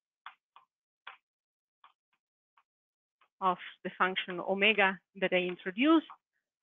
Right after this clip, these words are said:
to the power two. And using the ansatz, uh, for the function omega, this is, uh, just one over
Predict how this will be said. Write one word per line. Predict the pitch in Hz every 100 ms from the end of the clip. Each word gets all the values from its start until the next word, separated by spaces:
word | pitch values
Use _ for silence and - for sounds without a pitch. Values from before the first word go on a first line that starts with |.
| - - _ -
to | 214
the | 202
power | 175 170 180 -
two. | 294 254 - - - - - _ _ _ _ _ _ _ -
And | 233 220
using | 254 339 320 277
the | 240
ansatz, | 240 370 370 247 208 _ - - - -
uh, | 214 196 -
for | 214
the | 196 208
function | 220 214 214 185
omega, | 247 381 277 240
this | - - 214
is, | 240 - - 214 - -
uh, | 190 185 185
just | 196 180
one | 202 196
over | 202 175